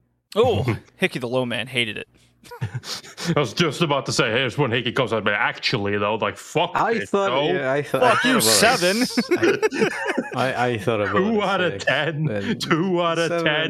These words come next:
Speaker 2: ten.
Speaker 3: seven,
Speaker 2: Absolute
Speaker 3: seven,
Speaker 2: waste
Speaker 3: seven.
Speaker 2: of space. <laughs>
Speaker 3: Yeah,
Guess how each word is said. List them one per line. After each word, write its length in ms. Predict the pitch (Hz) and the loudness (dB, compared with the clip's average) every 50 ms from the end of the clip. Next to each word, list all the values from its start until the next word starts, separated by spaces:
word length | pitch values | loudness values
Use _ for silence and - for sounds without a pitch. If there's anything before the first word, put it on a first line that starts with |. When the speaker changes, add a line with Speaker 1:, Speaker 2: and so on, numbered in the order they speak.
| 175 165 | -2 -2
Speaker 2:
ten. 80 | 147 139 | -2 -2
Speaker 3:
seven, 240 | - - 170 160 135 | 0 0 0 2 2
Speaker 2:
Absolute 720 | 156 180 185 156 147 151 127 110 98 165 156 160 - - | 0 -2 -2 0 0 0 0 0 0 0 0 -2 -2 -2
Speaker 3:
seven, 100 | 135 143 | -2 0
Speaker 2:
waste 220 | 151 165 160 160 | 0 0 -2 -4
Speaker 3:
seven. 120 | 135 131 156 | -2 -4 -4
Speaker 2:
of 60 | 127 | -4
space. 640 | - - - 147 127 120 160 156 - - - - - _ | -4 -4 -2 -2 -2 0 -4 -6 -6 -10 -14 -14 -16 _
<laughs> 60 | _ - - _ 254 - _ _ 269 - - - 247 - _ - 190 - _ - - | _ -20 -20 _ -20 -20 _ _ -20 -18 -14 -16 -16 -16 _ -14 -14 -14 _ -4 -2
Speaker 3:
Yeah, 260 | 147 147 131 135 135 | 0 0 0 0 -4